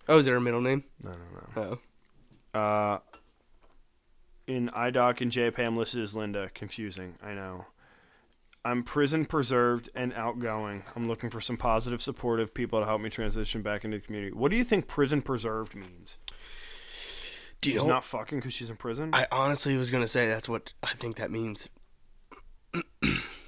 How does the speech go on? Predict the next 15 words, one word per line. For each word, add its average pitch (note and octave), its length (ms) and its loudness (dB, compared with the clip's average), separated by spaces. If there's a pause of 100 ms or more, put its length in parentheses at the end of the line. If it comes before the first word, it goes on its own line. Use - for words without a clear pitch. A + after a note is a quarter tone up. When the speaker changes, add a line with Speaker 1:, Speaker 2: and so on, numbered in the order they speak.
(420)
Speaker 2:
Prison C3+ 260 -8
preserved. G#2 600 -16 (420)
Speaker 1:
Go C#3 100 4
on D3+ 80 6
to C#3 60 2
Urban A#2+ 240 2
Dictionary. G#2 400 -2
You'll G#2 80 -4
probably G#2+ 240 2
find G#2 260 -6
it G#2 40 -4
on G#2 120 -4
there. G#2+ 200 -6 (2000)
Speaker 2:
Good A2 160 -10
call. F2+ 340 -10